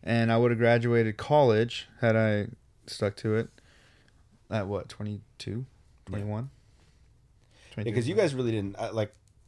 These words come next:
Speaker 2: I remember when you guys started touring heavy, like,
Speaker 1: Yeah.
Speaker 2: when all of a sudden it was like, Oh, they're gone, gone.
Speaker 1: Yeah.
Speaker 2: Right. Um, <clears throat> like, I, I, somebody asked me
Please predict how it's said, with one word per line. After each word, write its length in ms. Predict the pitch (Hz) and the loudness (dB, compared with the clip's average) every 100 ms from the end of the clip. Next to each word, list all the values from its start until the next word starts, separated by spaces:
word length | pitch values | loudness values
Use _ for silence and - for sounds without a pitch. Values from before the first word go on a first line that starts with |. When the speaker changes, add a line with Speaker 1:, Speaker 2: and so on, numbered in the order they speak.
| _ | _
Speaker 2:
I 120 | - 143 | 4 4
remember 540 | 147 110 123 120 92 | 6 4 2 2 -2
when 140 | 85 | -4
you 80 | 85 | -8
guys 180 | 82 78 | -8 -8
started 380 | - 78 73 69 | -8 -10 -10 -12
touring 420 | - 82 73 65 | -10 -10 -10 -14
heavy, 420 | - 78 64 57 - _ | -12 -12 -12 -16 -20 _
like, 160 | 71 71 | -14 -14
Speaker 1:
Yeah. 60 | 107 | -12
Speaker 2:
when 160 | 87 80 | -8 -6
all 120 | 76 | -6
of 40 | 76 | -8
a 40 | |
sudden 300 | - 76 71 | -10 -10 -12
it 60 | 67 | -14
was 120 | 69 | -14
like, 240 | 69 67 - | -16 -14 -8
Oh, 260 | 85 67 - _ - | -8 -8 -18 _ -10
they're 80 | 95 | -8
gone, 280 | 71 76 80 | -8 -10 -12
gone. 200 | - - _ - | -16 -20 _ -16
Speaker 1:
Yeah. 160 | 101 78 - | -16 -16 -16
Speaker 2:
Right. 180 | 69 - - - - _ _ _ _ | -18 -18 -20 -20 -20 _ _ _ _
Um, 420 | 85 85 78 73 71 _ _ | -8 -8 -8 -12 -16 _ _
<clears throat> 240 | 170 165 | -8 -6
like, 220 | - 123 113 | 2 2 2
I, 220 | 117 113 - | 2 2 2
I, 260 | 110 110 101 101 - _ _ _ _ _ - _ _ _ _ _ | 0 0 0 -6 -20 _ _ _ _ _ -20 _ _ _ _ _
somebody 460 | - - 131 143 123 | -14 -8 -6 -4 -4
asked 300 | 92 104 - | -2 -4 -4
me 440 | 98 90 85 82 | -6 -4 -6 -10